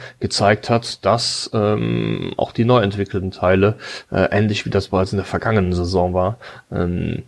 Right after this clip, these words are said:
nicht wirklich brauchbar waren. Ähm,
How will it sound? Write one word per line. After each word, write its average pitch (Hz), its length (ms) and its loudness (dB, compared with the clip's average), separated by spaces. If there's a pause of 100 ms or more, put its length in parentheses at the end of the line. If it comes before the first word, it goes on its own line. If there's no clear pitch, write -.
(120)
nicht 107 340 0
wirklich 101 320 2
brauchbar 82 420 0
waren. - 320 -6 (880)
Ähm, 87 560 0